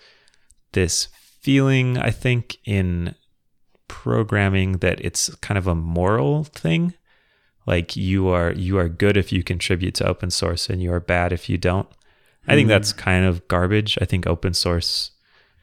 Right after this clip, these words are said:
Speaker 1: can have value and, and not contributing can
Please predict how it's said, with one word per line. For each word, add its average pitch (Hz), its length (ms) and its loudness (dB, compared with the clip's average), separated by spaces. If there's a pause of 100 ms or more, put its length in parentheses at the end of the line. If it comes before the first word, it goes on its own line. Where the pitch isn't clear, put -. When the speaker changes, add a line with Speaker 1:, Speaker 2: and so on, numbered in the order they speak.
(160)
Speaker 1:
can 82 180 -4
have 82 180 -2
value 85 540 2
and, 82 340 -4 (100)
and 82 400 -6
not 87 340 -4
contributing 104 640 -2
can 95 260 -4